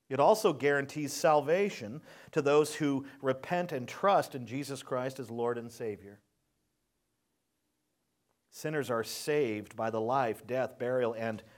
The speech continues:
resurrection of Jesus Christ. The resurrection is a key component in salvation. Paul said, "If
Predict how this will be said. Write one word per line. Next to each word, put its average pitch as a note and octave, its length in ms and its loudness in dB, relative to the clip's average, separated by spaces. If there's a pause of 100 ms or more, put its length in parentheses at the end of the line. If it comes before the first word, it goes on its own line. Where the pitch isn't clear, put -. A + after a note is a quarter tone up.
(240)
resurrection C3+ 1160 0 (500)
of G#2 140 -14
Jesus G2+ 360 -12
Christ. G2+ 600 -18 (1120)
The B2 80 -4
resurrection D3 680 6
is B2 140 -2
a A#2 80 -2
key D#3 320 -8
component B2+ 760 -10
in C3+ 180 -8
salvation. A2+ 880 -4 (680)
Paul D#3 220 8
said, C#3+ 300 4
"If A2+ 160 -2